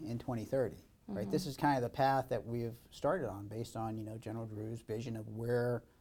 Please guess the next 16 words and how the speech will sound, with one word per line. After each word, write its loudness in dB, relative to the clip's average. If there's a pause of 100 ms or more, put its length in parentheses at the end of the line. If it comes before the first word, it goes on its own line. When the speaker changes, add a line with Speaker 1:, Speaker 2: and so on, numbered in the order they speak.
(140)
Speaker 1:
customer-centric, 2 (380)
data-driven 4 (420)
Speaker 2:
Yeah. -2
Speaker 1:
organization, 4 (360)
right? 2
No 4
longer 6
it's -4 (420)
stubby 6
pencil. 4 (160)
It's -12 (160)
how 4
does 2
data 4
help 0
us -4